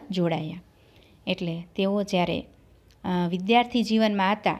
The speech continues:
એટલે જે ત્યારે, અ, એક વિદ્યાર્થી હતા, ગુજરાત વિદ્યાપીઠમાં અભ્યાસ કરતા હતા અને ત્યારે તે ત્યાં ગાંધીજીના સંપર્કમાં આવ્યા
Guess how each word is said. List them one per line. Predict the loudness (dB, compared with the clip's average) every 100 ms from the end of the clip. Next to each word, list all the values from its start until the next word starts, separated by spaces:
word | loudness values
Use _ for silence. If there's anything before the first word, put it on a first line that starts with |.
| -8
એટલે | -6 -6
જે | -4 -4 -4
ત્યારે, | -4 -2 -2 -4
અ, | -6 -12 -8 -6 -6
એક | -6
વિદ્યાર્થી | -4 2 4 4 2
હતા, | -2 -2
ગુજરાત | -2 -2 2 0
વિદ્યાપીઠમાં | 0 0 0 0 -2 -4 -2 -2 -2
અભ્યાસ | 0 2 2 0
કરતા | -4 -2 -4
હતા | -4 -6 -8 -10 -20 -20 -20 -20 -12 -2
અને | -2
ત્યારે | -2 2 4 4 2 -2
તે | -4 -4 -2 0 -2
ત્યાં | -2 -2
ગાંધીજીના | 2 2 4 2 2 2 2 0 -4
સંપર્કમાં | 0 4 4 4 0 0 0
આવ્યા | -2 -4